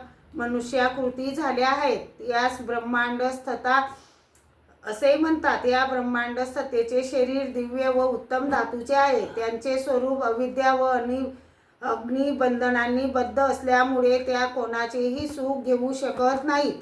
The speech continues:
मात्र जीवाने आजकत्व केल्यास त्या जीवास सुख देतात, पण तेही मोजके आणि अल्प काळात, अल्प काळच त्या नित्य चिरकाल सुख देत नाहीत.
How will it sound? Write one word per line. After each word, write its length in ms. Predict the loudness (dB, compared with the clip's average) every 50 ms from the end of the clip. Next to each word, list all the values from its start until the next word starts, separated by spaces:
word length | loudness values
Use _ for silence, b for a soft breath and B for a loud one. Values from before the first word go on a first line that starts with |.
| B B B B -18
मात्र 420 | -10 -8 -8 -4 -2 0 2 2
जीवाने 500 | 2 0 0 0 2 2 0 0 0 -2
आजकत्व 920 | 0 0 2 2 2 2 0 -4 -10 -8 -6 -6 -6 -6 -6 -4 -2 0
केल्यास 580 | 0 0 -2 -4 -4 -4 -2 0 0 0 -2 -4 -14 -16 -8
त्या 240 | -2 0 2 2 2 0 -2 -2
जीवास 400 | -2 2 4 4 4 4 0 -2
सुख 300 | -4 -2 -2 -2 -2 -2
देतात, 380 | -2 -2 -2 2 2 2 2 2 0 B B B B B B B B B B B -4 2
पण 240 | 4 4 4 4
तेही 460 | 2 2 4 4 4 4 4 2 2 2
मोजके 460 | 2 0 0 0 -2 -2 -2 0 0
आणि 440 | 2 2 2 2 2 0 -2 -4 -4 -10 -16 -20 b b b b b b b b
अल्प 300 | 0 0 0 0 2 0
काळात, 520 | 0 0 2 2 2 2 2 2 0 0 -2 -4 -10 -20 _ -6
अल्प 280 | -4 -4 -2 0 0 0
काळच 500 | 0 2 2 2 2 4 2 2 0 0 -2
त्या 240 | -2 0 2 2 2
नित्य 540 | 2 2 -2 -2 -4 -8 -6 0 4 4 4 4 0 B B B B B -6
चिरकाल 540 | -2 0 0 0 0 0 4 4 6 6 4 2 -6 -10 -18 -20 -20
सुख 380 | -16 -10 -8 -6 -4 -4 -6
देत 360 | -2 2 2 2 2 2 -4 -4
नाहीत. 320 | -2 -2 0 0 0 -2